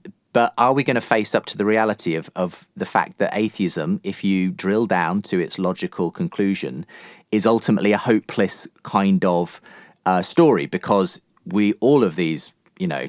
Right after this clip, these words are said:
temporary meanings and things we may attribute to our lives will be gone, will be gone when we expire, and, and all of them will be gone when the, the universe, you know, finally expires, uh, in, you know, trillions of years in the future.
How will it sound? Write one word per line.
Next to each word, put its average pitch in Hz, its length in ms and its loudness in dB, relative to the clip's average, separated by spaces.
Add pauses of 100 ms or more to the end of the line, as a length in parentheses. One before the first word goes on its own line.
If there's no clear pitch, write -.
temporary 85 840 -2 (640)
meanings 85 520 2
and 78 120 -6
things 82 260 -4
we 85 80 -2
may 80 180 -2
attribute 82 380 -4
to - 120 -4
our 80 100 0
lives 80 340 -2
will 101 180 2
be 92 120 -2
gone, 95 260 2 (140)
will 104 300 0
be 107 100 0
gone 147 260 4
when 92 160 2
we 95 80 2
expire, 98 500 0
and, 104 240 0 (100)
and 110 140 0
all 165 160 6
of 107 60 0
them 95 120 2
will 85 120 0
be 87 80 -6
gone 92 180 2
when 104 180 4
the, 104 120 2
the 104 200 -2
universe, 104 580 0
you 113 100 -2
know, 92 200 0
finally 101 340 0
expires, 95 560 0 (440)
uh, 95 320 0
in, 98 340 2
you 92 160 -4
know, 95 140 0
trillions 98 360 0
of 90 100 -4
years 95 180 0
in 98 60 0
the 95 60 0
future. - 460 -4